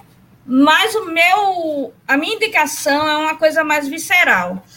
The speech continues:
Essa revista daqui, eu li muito nova, né? Eu tive acesso a ela com o Pedro, né? A gente juntou as nossas coleções, na coleção dele tinha essa revista. Eu não sabia que esse,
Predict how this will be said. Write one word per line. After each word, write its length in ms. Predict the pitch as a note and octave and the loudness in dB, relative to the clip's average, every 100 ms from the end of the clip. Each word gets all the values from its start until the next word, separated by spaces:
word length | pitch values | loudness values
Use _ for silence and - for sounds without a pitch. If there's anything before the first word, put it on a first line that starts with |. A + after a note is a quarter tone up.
| - _ _ _ | -20 _ _ _
Essa 380 | B3+ D#4+ - G#4+ | 0 0 0 -2
revista 640 | G4+ C4+ A3 C4+ C#4+ C#4+ | -2 -2 -2 -4 -4 -6
daqui, 640 | G#3+ G3 - B3 C4 A3 _ | -6 -8 -10 -10 -10 -12 _
eu 340 | - C4 C4+ C#4 C4+ | -2 2 4 2 -2
li 420 | C4 C4+ D4 D#4 | -4 -4 -4 -6
muito 380 | E4 D4+ D4 D#4+ | -8 -10 -8 -2
nova, 600 | A3+ A3+ B3+ C4 D#4+ - _ _ - _ _ _ | 2 2 0 -2 -8 -10 _ _ -20 _ _ _
né? 400 | B3 A#3 A#3+ C#4+ | -4 0 0 0
Eu 180 | D4 B3 _ _ | -2 -6 _ _
tive 220 | C#4+ C#4 | -10 -4
acesso 420 | C#4+ C#4+ C#4 C4+ D4 | -4 -2 -4 -4 -2
a 80 | |
ela 260 | A#3+ A3+ A3 | 0 0 -2
com 200 | A3+ B3+ | -6 -8
o 40 | |
Pedro, 560 | B3 A#3 G#3 A3 A3+ C#4 | -6 -4 -2 -4 -4 -6
né? 280 | A#3+ G3+ B3 | -4 -2 -4
A 40 | |
gente 540 | A#3+ A#3 A#3 A#3+ A#3 A#3 _ _ _ _ _ B3 | -6 -10 -10 -10 -10 -14 _ _ _ _ _ -6
juntou 300 | C4+ D#4 D#4+ | -4 2 2
as 80 | D#4+ | 2
nossas 300 | D#4+ E4 - | -2 -2 0
coleções, 580 | D#4+ D#4 D#4+ D#4 D#4+ | 2 2 2 -2 -4
na 140 | D#4 F4 | -2 -2
coleção 440 | F4 E4 E4 D#4+ | 2 0 0 -4
dele 220 | D4 C#4+ | -2 -2
tinha 300 | - - E4+ | -4 -4 -2
essa 200 | C#4+ C4+ | -2 -2
revista. 520 | C4+ C#4 B3+ C#4 C4+ D#4 | -2 -2 -2 -4 -4 -6
Eu 40 | |
não 80 | E4+ | -6
sabia 440 | F#4 D4 C#4 D4+ - - _ - | -4 -2 0 -2 -4 -20 _ -2
que 80 | |
esse, 420 | D#4+ F4+ A#4+ A4+ | 0 2 0 -2